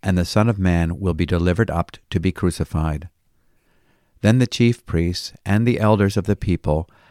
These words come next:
gathered in the palace of the high priest, whose name was Caiaphas, and plotted together in order to arrest Jesus by stealth and kill him. But they said, "Not during the feast, lest there be an uproar among the people."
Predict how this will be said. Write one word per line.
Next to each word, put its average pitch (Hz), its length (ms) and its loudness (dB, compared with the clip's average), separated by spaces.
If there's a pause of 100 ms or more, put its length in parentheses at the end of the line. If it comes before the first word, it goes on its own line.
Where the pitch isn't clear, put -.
(120)
gathered 123 360 4
in 123 100 -2
the 127 100 0
palace 107 420 0
of 87 60 0
the 87 120 0
high 101 200 2
priest, 82 500 -4 (200)
whose 95 200 -2
name 85 260 2
was 85 140 -2
Caiaphas, 90 760 -4 (580)
and 87 180 -2
plotted 107 340 0
together 80 520 -2 (100)
in 90 100 -2
order 95 280 2
to - 160 0
arrest 92 400 2
Jesus 82 340 -2
by 78 220 -2
stealth 80 480 0
and 82 200 -6
kill 107 200 2
him. 76 260 -2 (720)
But - 140 -2
they 120 120 6
said, 80 400 0 (380)
"Not 101 240 0
during 110 240 2
the 104 100 0
feast, 90 480 -2 (240)
lest 85 220 -2
there 90 100 2
be 85 160 0
an 87 180 0
uproar 87 540 0
among 85 320 0
the 85 100 -4
people." - 440 -2